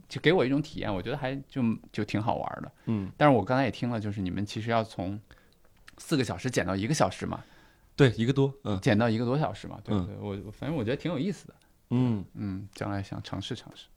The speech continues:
Speaker 2: 了解。但，但，但你刚才提到轻松这件事儿，轻松其实它背后就对应着说有一个目的才会涉及到是否轻松这件事。
Speaker 1: 啊，是的，是的。
Speaker 2: 对，如果说你回头一旦尝试那件事情，它也对应到一个目的，比如说你开始追求效果或者什么的，
Speaker 1: 嗯。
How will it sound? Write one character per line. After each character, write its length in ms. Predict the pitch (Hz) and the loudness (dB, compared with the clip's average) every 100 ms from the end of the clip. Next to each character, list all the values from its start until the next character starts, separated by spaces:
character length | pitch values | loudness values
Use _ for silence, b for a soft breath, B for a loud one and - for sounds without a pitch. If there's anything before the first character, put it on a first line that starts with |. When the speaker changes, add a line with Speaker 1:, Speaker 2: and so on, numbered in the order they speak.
| _ | _
Speaker 2:
了 180 | 101 92 | 4 4
解。 140 | 98 - - | 2 -6 -4
但， 120 | - - | -2 6
但， 220 | 196 175 117 117 | 8 8 6 2
但 160 | 165 | 2
你 40 | 113 | 4
刚 120 | 127 | 4
才 80 | 143 | 4
提 160 | - | 6
到 140 | 120 135 | 8 8
轻 260 | - 139 | 6 4
松 160 | 135 139 | 4 4
这 80 | 131 | 4
件 100 | 104 | 4
事 100 | 107 | 2
儿， 40 | |
轻 240 | - 147 | 4 4
松 160 | 143 143 | 6 4
其 100 | - | 4
实 160 | 110 110 | 4 4
它 140 | 120 | 4
背 160 | 117 127 | 4 4
后 180 | 123 | 4
就 100 | 113 | 2
对 180 | 110 139 | 4 4
应 120 | 120 | 4
着 80 | 110 | 2
说 140 | 107 113 | 2 2
有 140 | 90 | 2
一 60 | 87 | 2
个 100 | 110 | 2
目 180 | 208 | 2
的 100 | 156 | 2
才 160 | 85 85 | 2 2
会 100 | 90 | 0
涉 120 | 90 | 0
及 60 | 92 | 0
到 100 | 90 | 0
是 160 | - | -2
否 140 | 98 87 | -2 -2
轻 200 | - 95 | -4 -4
松 200 | 101 107 | -4 0
这 60 | |
件 100 | 98 | 2
事。 140 | - 151 | 4 4
Speaker 1:
啊， 20 | |
是 20 | |
的， 120 | 104 92 | 4 0
是 160 | 101 | -6
的。 100 | 92 87 | -6 2
Speaker 2:
对， 200 | 113 82 b b | 2 2 b b
如 140 | 139 | 4
果 80 | 165 | 6
说 100 | 139 | 8
你 140 | 143 117 | 6 4
回 140 | 120 | 8
头 100 | 135 | 8
一 100 | 139 | 10
旦 140 | 143 | 8
尝 220 | 131 - 113 | 6 4 4
试 40 | |
那 60 | 131 | 4
件 140 | 127 | 4
事 60 | 120 | 2
情， 120 | 120 | 0
它 180 | - 160 | 6 6
也 60 | |
对 160 | 113 127 | 6 4
应 80 | 110 | 2
到 80 | 98 | 0
一 80 | |
个 80 | 92 | -2
目 120 | 98 | -4
的， 80 | 98 | -6
比 100 | 95 | -4
如 60 | 101 | -4
说 40 | |
你 60 | 104 | -2
开 100 | 107 | -4
始 60 | |
追 120 | 101 110 | -4 -4
求 80 | |
效 220 | 110 147 107 | 2 4 4
果 140 | 85 | 0
或 180 | 87 98 | 0 2
者 80 | 156 | 4
什 60 | |
么 140 | 156 131 | 4 4
的， 60 | |
Speaker 1:
嗯。 180 | 107 95 | 2 -2